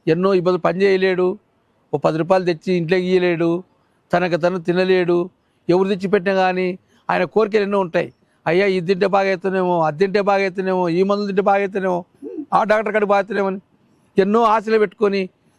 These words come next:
ఊర్లో వైద్యం అంతా నాకు కావాలని ఆశపడుతుంటాడు. ఎందుకంటే నేను బాగా కావాలా. బాగున్నప్పుడు డ్యాన్స్ చేసి తింటాడు, ఎంజాయ్ చేసి తింటాడు, ఎవరి మాట వినకుండా మందు మాకు తాగింటాడు, అంతా పనిచిపి తిరిగింటాడు,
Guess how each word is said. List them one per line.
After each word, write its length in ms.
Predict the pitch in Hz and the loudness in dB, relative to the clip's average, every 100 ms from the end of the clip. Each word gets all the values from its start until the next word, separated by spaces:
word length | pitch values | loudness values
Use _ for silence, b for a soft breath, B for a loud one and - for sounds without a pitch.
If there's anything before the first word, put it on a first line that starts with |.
| _ _ _ 170 | _ _ _ 0
ఊర్లో 340 | 214 254 247 | 2 4 4
వైద్యం 280 | 226 220 220 | 2 2 0
అంతా 140 | 226 | 0
నాకు 160 | 220 202 | -2 0
కావాలని 240 | 202 202 | 0 0
ఆశపడుతుంటాడు. 580 | 196 180 180 175 175 160 | -2 -4 -6 -6 -6 -6
ఎందుకంటే 300 | 180 202 226 | -6 -2 -2
నేను 140 | 240 185 | 0 2
బాగా 200 | 185 170 | 0 2
కావాలా. 340 | 170 156 147 _ _ _ _ _ _ _ _ _ _ _ _ _ _ _ - | -4 -4 -12 _ _ _ _ _ _ _ _ _ _ _ _ _ _ _ -6
బాగున్నప్పుడు 580 | 143 170 196 208 202 196 | 2 2 4 0 0 2
డ్యాన్స్ 260 | 190 202 196 | 2 0 0
చేసి 120 | 196 | 0
తింటాడు, 440 | 202 190 202 202 - _ _ _ _ _ _ _ 160 | 0 0 0 0 -6 _ _ _ _ _ _ _ 0
ఎంజాయ్ 360 | 170 190 202 | 2 4 4
చేసి 120 | 208 | 2
తింటాడు, 480 | 170 196 208 208 220 - _ _ _ _ - | 0 0 2 2 0 -6 _ _ _ _ -2
ఎవరి 300 | 147 175 196 | 2 4 2
మాట 180 | 208 208 | 2 0
వినకుండా 320 | 208 208 208 | 0 0 0
మందు 200 | 190 190 | 0 0
మాకు 220 | 208 208 196 | 0 0 2
తాగింటాడు, 680 | 202 208 185 208 208 214 _ _ _ _ _ - | 0 0 0 0 0 -4 _ _ _ _ _ -6
అంతా 240 | 180 185 165 | -4 0 0
పనిచిపి 440 | 160 190 175 196 | 0 -4 -4 -4
తిరిగింటాడు, 540 | 202 208 196 202 208 | -2 0 0 0 0